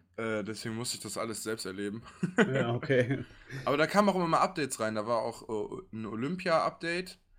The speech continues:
Speaker 2: Ah.
Speaker 1: wo man dann so Olympia-Events gekriegt hat. Hat aber Geld gekostet, das D L C. Ich hatte zwar den Season Pass am Anfang, aber das kam natürlich alles erst im Jahr danach raus.
Speaker 2: Hm, okay.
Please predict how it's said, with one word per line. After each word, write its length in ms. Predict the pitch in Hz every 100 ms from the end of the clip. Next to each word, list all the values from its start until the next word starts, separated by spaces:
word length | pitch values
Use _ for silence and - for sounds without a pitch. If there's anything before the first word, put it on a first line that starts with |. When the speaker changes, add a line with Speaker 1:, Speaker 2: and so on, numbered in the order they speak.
| _ _ -
Speaker 2:
Ah. 180 | 131 101
Speaker 1:
wo 160 | 117 117
man 220 | 117 110
dann 180 | 107 104
so 160 | 107
Olympia-Events 800 | 101 120 147 170 139 131 139 151
gekriegt 420 | 135 - 147 -
hat. 240 | 147 143 - _ _ _ _ _ -
Hat 140 | - 117
aber 160 | 101
Geld 260 | 92 110 139
gekostet, 640 | 131 - 143 - 143 143 -
das 140 | 123 -
D 140 | 131
L 80 | 123
C. 140 | -
Ich 100 | 127
hatte 120 | 147 -
zwar 120 | 135
den 120 | 120
Season 300 | 156 165 160
Pass 220 | 143 139
am 80 | 135
Anfang, 280 | 117 135 123
aber 80 | 113
das 120 | -
kam 160 | 120
natürlich 340 | 113 101 107 104
alles 220 | 110 110
erst 200 | 101 104
im 100 | 101
Jahr 140 | 98
danach 400 | 98 95 104 123
raus. 200 | 117 120 143
Speaker 2:
Hm, 80 | 123
okay. 280 | 110 113